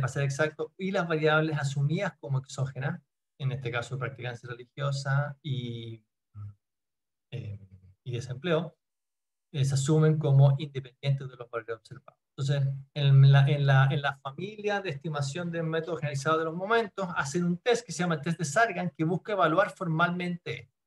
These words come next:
unas matrices multiplicadas unas con otras, ¿no es cierto? Pero básicamente los instrumentos, mm, em, el, el cálculo, los, los productos cruzados entre los instrumentos y los errores estimados, ¿no es cierto?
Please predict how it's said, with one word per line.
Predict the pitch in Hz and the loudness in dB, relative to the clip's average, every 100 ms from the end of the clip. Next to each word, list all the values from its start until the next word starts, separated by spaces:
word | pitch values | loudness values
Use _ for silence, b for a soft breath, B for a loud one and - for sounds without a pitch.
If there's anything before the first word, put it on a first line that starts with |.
| _ - | _ -12
unas | 147 143 | -4 2
matrices | 135 139 170 143 139 | 2 2 -2 0 0
multiplicadas | 139 139 135 143 147 - | 0 -2 -2 -4 -6 -16
unas | - _ | -20 _
con | 170 | -10
otras, | 175 185 | -10 -16
¿no | |
es | _ | _
cierto? | 190 - - | -18 -16 -18
Pero | - | -10
básicamente | 143 139 165 160 175 175 | -8 -6 -4 -2 -4 -2
los | 165 | 2
instrumentos, | 160 143 135 139 185 - 277 - _ _ _ _ _ _ _ _ _ 175 | 4 4 4 4 2 -2 -14 -16 _ _ _ _ _ _ _ _ _ -2
mm, | 143 139 | -2 2
em, | 139 123 120 120 117 110 104 101 - _ _ _ _ _ _ _ 135 - | 2 2 0 -4 -6 -8 -10 -12 -14 _ _ _ _ _ _ _ -12 -8
el, | 151 143 | -6 -4
el | 135 | 0
cálculo, | 139 170 175 170 151 | 4 4 4 4 2
los, | - | 2
los | 151 139 | 0 2
productos | 156 156 151 | 2 0 -4
cruzados | 143 139 165 170 | -4 2 2 2
entre | 175 151 | -4 0
los | |
instrumentos | 139 139 139 180 180 202 170 - | 0 4 4 2 -2 -10 -10 -6
y | |
los | 151 139 | 0 6
errores | 135 147 165 151 - _ _ _ - | 6 6 0 -4 -8 _ _ _ -2
estimados, | 139 151 151 120 - - _ | 0 2 2 0 -4 -14 _
¿no | - | -12
es | - | -10
cierto? | 135 170 | -10 -12